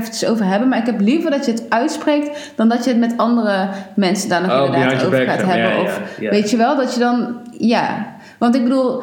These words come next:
Speaker 1: laatst was er ook iets en toen heb je me wel gewoon gelijk een bericht gestuurd van, "Ik vind het niet tof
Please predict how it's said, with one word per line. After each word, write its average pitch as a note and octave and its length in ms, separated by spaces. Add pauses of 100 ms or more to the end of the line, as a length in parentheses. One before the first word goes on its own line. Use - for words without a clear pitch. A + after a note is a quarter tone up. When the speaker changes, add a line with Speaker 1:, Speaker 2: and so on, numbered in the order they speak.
(120)
Speaker 1:
laatst A#3 300
was B3 140
er A#3 160
ook C4 120
iets A#3 240
en A3+ 120
toen A3+ 100
heb A3 160
je A#3 100
me A3 100
wel A#3 160
gewoon A#3 200
gelijk A3 220
een A3+ 60
bericht G#3+ 260
gestuurd F3+ 600 (180)
van, G3+ 220
"Ik G3+ 80
vind A#3 180
het G#3 80
niet - 80
tof G#3+ 400